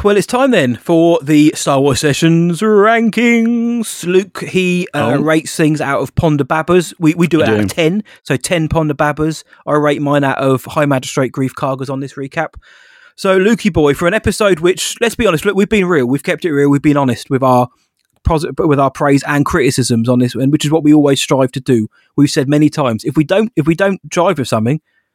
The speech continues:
Speaker 1: we'll say it. We're not just gonna pretend, you know, and I think we've been fairly fair, I think, in this episode.
Speaker 2: Yeah.
Speaker 1: So, out of Pon-,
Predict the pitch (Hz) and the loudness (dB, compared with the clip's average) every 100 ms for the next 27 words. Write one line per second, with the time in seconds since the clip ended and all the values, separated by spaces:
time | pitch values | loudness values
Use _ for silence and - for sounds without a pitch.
0 | _ 214 190 - 156 110 170 - 160 139 | _ -2 0 0 -2 0 0 0 -2 -4
1 | - - 135 110 117 120 135 131 - - | -6 -2 0 0 0 0 0 -2 -6 -8
2 | - 151 170 147 151 139 - 151 131 123 | -4 -2 0 0 0 -2 -2 -2 0 -4
3 | - 147 117 117 _ _ - - 196 139 | -4 -6 -4 -8 _ _ -14 -4 -4 -4
4 | - _ 135 - - - 147 143 - 135 | -10 _ -20 -20 -8 -2 0 0 0 -4
5 | 120 131 92 151 143 143 - _ _ _ | -2 -2 0 2 2 0 -4 _ _ _
6 | - 196 196 - 214 | -4 -2 -2 -2 -2